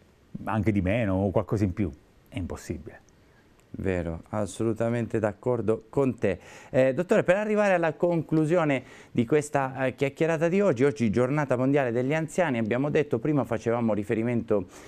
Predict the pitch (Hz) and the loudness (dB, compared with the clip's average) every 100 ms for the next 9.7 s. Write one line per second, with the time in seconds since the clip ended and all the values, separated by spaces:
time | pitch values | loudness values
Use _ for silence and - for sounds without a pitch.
0 | - - 107 104 104 98 113 107 107 143 | -20 -6 -2 -2 -2 -2 -2 -2 -2 -2
1 | 151 147 117 139 185 175 139 127 117 113 | 2 0 0 0 0 2 0 0 -2 -4
2 | - 123 120 110 - 117 117 113 117 110 | -2 0 0 -2 -2 0 0 -2 -2 -2
3 | 107 110 110 104 98 101 101 139 151 170 | 0 -2 -2 -4 0 -2 0 -2 0 0
4 | 180 - 135 139 139 160 135 131 123 131 | 0 0 0 -2 0 0 0 0 0 2
5 | 139 151 143 139 123 117 110 127 120 135 | 2 0 0 0 0 0 -2 -4 -4 -2
6 | 113 110 110 110 135 110 120 113 123 113 | 0 -2 -2 -2 -2 -2 -2 -2 -2 -2
7 | 107 107 - 113 120 117 110 87 135 113 | 0 0 0 -2 0 0 0 2 2 4
8 | 123 117 104 98 90 - 107 98 127 180 | 2 4 2 0 -2 -2 0 0 2 0
9 | 165 95 82 87 - 98 87 | 0 0 0 -2 -2 -2 -2